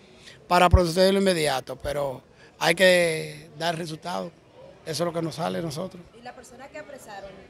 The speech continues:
Speaker 2: ahí anoche, eh, dónde, en qué lugar fue?
Speaker 1: ¿Cuál de, cuál de ellos?
Speaker 2: ¿Está robando la pasola?
Speaker 1: Ah, fue, fue antes de ayer.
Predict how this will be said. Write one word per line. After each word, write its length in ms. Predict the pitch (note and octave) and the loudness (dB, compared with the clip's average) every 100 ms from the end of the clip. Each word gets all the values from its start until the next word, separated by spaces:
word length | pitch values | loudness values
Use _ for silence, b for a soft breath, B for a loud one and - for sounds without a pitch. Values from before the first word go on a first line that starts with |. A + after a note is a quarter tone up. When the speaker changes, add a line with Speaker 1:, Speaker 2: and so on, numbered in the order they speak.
| F3+ | -20
Speaker 2:
ahí 420 | F#3 F3+ F3 - D#3+ | -20 -20 -20 -20 -20
anoche, 440 | F#3 F#3+ F3+ - F3+ F3 F#3 | -20 -20 -20 -20 -20 -20 -20
eh, 200 | - - - - _ _ _ | -18 -18 -20 -20 _ _ _
dónde, 440 | A3+ B3 B3 A3 G#3 | -20 -20 -18 -18 -20
en 60 | |
qué 120 | A#3+ | -20
lugar 240 | B3 A3 F#3 | -20 -18 -18
fue? 1000 | - - - _ _ _ - - - - | -20 -20 -20 _ _ _ -20 -20 -20 -14
Speaker 1:
¿Cuál 180 | F3 G#3 | -8 -2
de, 260 | F#3+ C#3 G2 - - - - - - | -2 -2 -8 -20 -20 -20 -20 -20 -8
cuál 160 | D#3+ | -6
de 120 | F3 C3+ | -4 -6
ellos? 160 | A2+ | -8
Speaker 2:
¿Está 180 | - A#3 | -14 -16
robando 240 | A#3+ A#3+ | -16 -18
la 80 | A#3 | -18
pasola? 380 | A3+ - G#3 - - - - - - - | -20 -20 -20 -20 -20 -20 -20 -20 -20 -8
Speaker 1:
Ah, 260 | - F#3 F3+ | 2 6 6
fue, 220 | C#3+ D3 | 2 -8
fue 140 | C#3+ D3+ | -6 -6
antes 160 | E3 F3 | -4 -2
de 60 | |
ayer. 280 | D#3 D#3 D#3+ | -2 -4 -8